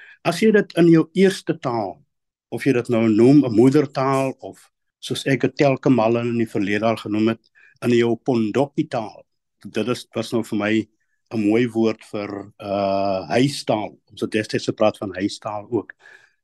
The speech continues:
Maar as jy in 'n Pondoki bly, is dit natuurlik nou iets anders. Maar dis wat ek dit eintlik noem, uh, Johan, dat dit is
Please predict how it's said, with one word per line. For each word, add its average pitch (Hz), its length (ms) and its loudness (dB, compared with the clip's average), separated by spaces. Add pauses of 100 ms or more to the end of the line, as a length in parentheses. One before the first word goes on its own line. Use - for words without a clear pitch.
(120)
Maar 104 140 4
as 104 120 -2
jy 117 60 2
in 104 80 4
'n - 80 -2
Pondoki 101 440 2
bly, 101 180 0
is 95 80 0
dit 98 140 -4
natuurlik 107 400 -2
nou 107 120 -4
iets 104 180 -2
anders. 131 460 -2 (540)
Maar 143 180 0
dis 170 160 -2
wat 202 140 -4
ek 196 80 -4
dit 190 160 -6
eintlik 170 340 2
noem, 139 400 4
uh, 120 160 -6
Johan, 110 480 -4
dat 110 180 -10 (140)
dit 131 200 -4
is - 380 -2